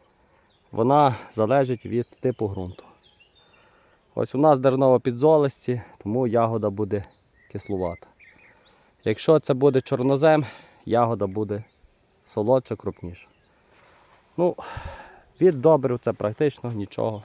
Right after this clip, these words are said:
не залежить. Це вже випробувано. Ось таку стіну він формує. Ягоди багато, ягода велика, крупна. Грона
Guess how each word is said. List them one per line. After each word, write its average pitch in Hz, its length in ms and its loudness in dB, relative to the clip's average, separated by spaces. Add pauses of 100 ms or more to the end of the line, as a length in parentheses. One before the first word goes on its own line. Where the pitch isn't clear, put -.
не 143 220 -2
залежить. 104 760 -4 (300)
Це 160 120 -4
вже 120 280 -4 (100)
випробувано. 95 580 -6 (1160)
Ось 170 240 2
таку 139 380 -2 (120)
стіну 135 440 -4
він 110 100 -4
формує. 139 640 -2 (380)
Ягоди 113 560 -2
багато, 127 600 -2
ягода 113 440 -8
велика, 110 520 -8
крупна. 127 440 -8 (1800)
Грона 123 500 4